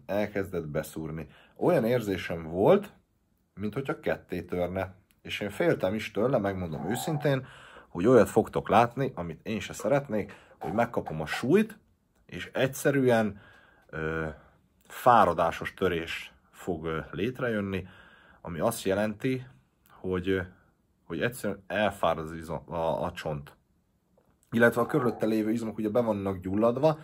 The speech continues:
nem fognak tudni tartani, és, ö, vagy le fog szakadni ott valami izom,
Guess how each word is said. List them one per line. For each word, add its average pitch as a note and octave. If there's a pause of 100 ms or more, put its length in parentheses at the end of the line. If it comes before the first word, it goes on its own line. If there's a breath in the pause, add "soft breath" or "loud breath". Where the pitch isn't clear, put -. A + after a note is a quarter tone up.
(200 loud breath)
nem A#2+
fognak G2
tudni E2+
tartani, F2+ (2250 soft breath)
és, -
ö, F#3 (1080 loud breath)
vagy C#3+
le B2+
fog B2
szakadni A#2+
ott G2
valami A2+
izom, C#3